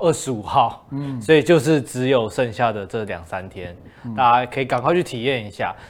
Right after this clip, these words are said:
Speaker 1: 那这个要跟单怎么去体验呢？这个要不要我们也请妹来跟大家来分享一下，是在画面上那个官网上的哪个地方？
Speaker 2: 哦，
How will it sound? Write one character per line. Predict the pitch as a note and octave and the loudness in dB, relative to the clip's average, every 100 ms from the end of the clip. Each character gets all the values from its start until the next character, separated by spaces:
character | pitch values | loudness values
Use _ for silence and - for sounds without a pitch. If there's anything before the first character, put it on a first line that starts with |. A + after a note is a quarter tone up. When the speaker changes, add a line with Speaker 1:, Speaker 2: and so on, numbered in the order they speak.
| - | -2
Speaker 1:
那 | C4 | 0
这 | A#3 B3+ | 4 8
个 | F#3 | 10
要 | G3 | 10
跟 | G3 F#3+ | 6 4
单 | G3 | 4
怎 | D#3 | 2
么 | A#2+ | -4
去 | A#2 | -4
体 | - - A2 | -4 -6 -2
验 | E3 D3 | -2 0
呢？ | B2 | -4
这 | B2 | -2
个 | D3+ B2 | 0 0
要 | C3 | 2
不 | C#3+ | 4
要 | C3+ C3 - - - | 4 2 -4 -20 -14
我 | |
们 | B2 B2+ | -8 -6
也 | B2+ | -8
请 | - A#2+ A2+ | -10 -12 -6
妹 | C#3 A#2 | -4 -2
来 | G#2+ G2+ G2+ G2+ | -2 -2 -4 -6
跟 | A#2+ | -6
大 | A#2 | -2
家 | A2+ | -2
来 | G#2 G#2 | -2 -4
分 | - C#3 B2+ | -6 -6 -6
享 | A#2+ | -8
一 | G#2+ | -6
下， | A#2 | -6
是 | B2 | -6
在 | B2+ B2 | -2 -2
画 | G#2+ D#3+ C3+ | 0 2 2
面 | C3+ | 0
上 | A#2+ A#2 G#2+ - | -6 -8 -10 -14
那 | B2+ | -14
个 | A2+ G#2 G2 G2+ _ | -8 -8 -8 -12 _
官 | - F#3+ | 4 4
网 | F#3+ A2 | 4 0
上 | - B2 | -2 -4
的 | G#2 | -4
哪 | F#2 F2 | -10 -10
个 | F#2+ | -10
地 | G2+ A#2+ | -10 -10
方？ | G#2 F#2+ F#2+ _ _ _ _ _ _ _ _ | -8 -10 -10 _ _ _ _ _ _ _ _
Speaker 2:
哦， | - | -20